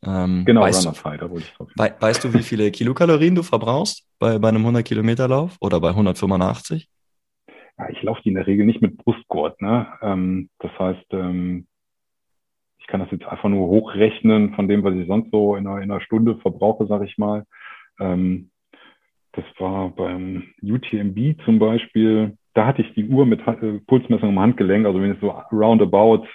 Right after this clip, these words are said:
Speaker 2: äh, die Kalorien, da waren es so um die siebzehntausend.
Speaker 1: Damn.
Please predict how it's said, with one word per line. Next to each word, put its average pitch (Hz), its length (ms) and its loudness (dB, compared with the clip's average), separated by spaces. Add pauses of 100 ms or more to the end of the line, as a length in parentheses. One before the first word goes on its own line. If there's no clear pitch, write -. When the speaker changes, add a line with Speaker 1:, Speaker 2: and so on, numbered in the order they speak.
Speaker 2:
äh, 92 200 -6
die 92 100 -8
Kalorien, 95 460 2
da 104 80 2
waren 104 140 0
es - 60 -14
so 101 180 -4
um 101 100 -2
die 92 80 -6
siebzehntausend. 90 760 -2 (720)
Speaker 1:
Damn. 92 400 -16